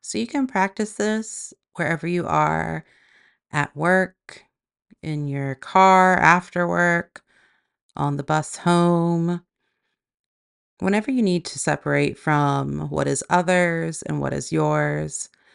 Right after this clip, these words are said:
And this won't be too long of a meditation, so that if you're doing it at work, you can make that break time work for you. Though, of course, I am always pro meditating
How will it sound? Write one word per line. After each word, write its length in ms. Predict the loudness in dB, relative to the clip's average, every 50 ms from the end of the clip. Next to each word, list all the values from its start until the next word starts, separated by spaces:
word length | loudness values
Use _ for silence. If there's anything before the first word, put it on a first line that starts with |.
| _ _ _ _ _ _ -2
And 80 | 0
this 160 | 0 0 0 -2
won't 200 | -4 -4 -4 -4
be 100 | -6 -6
too 220 | -4 -4 -2 -2
long 260 | 0 0 0 0 -2
of 80 | -2 -4
a 60 | -6
meditation, 880 | -6 -6 -6 -8 -10 -8 -10 -10 -10 -8 -8 -6 -6 -4 -4 -6 -6 -8
so 160 | -8 -6 -6
that 80 | -4 -4
if 180 | -6 -8 -8
you're 120 | -8 -8 -6
doing 280 | -4 -4 -2 -2 0 -2
it 60 | -2
at 140 | -4 -6 -6
work, 320 | -4 -2 -2 -4 -4 -8
you 80 | -12 -10
can 400 | -6 -6 -6 -6 -6 -8 -10 -14 _ _ _ _ _ _ _ _ _ _ _ _ _ _ _ _ _ _ _ _ _ _ _ _ _ _ _ _ _ _ _
make 340 | -4 -2 -2 -2 -2 -4
that 220 | -4 -6 -6 -4 -4
break 280 | -4 -4 -4 -4 -6
time 500 | -8 -4 -2 -2 0 0 -2 -4 -4 -6
work 260 | -4 -4 -4 -4 -6 -8
for 280 | -8 -6 -4 -4 -4
you. 580 | -4 -4 -4 -4 -4 -4 -4 -4 -6 -6 -8 -10 -8
Though, 100 | -6 -6
of 120 | -6 -6 -6
course, 500 | -6 -4 -2 -2 -2 -4 -8 -10 -12 -8 -6
I 80 | -6 -4
am 140 | -4 -4
always 540 | -4 -2 -2 -2 -2 -2 -2 -2 -4 -4 -6
pro 520 | -12 _ -4 -2 -2 -2 -2 -4 -6 -6 -6
meditating 840 | -6 -6 -6 -6 -8 -8 -6 -8 -8 -6 -6 -6 -6 -6 -6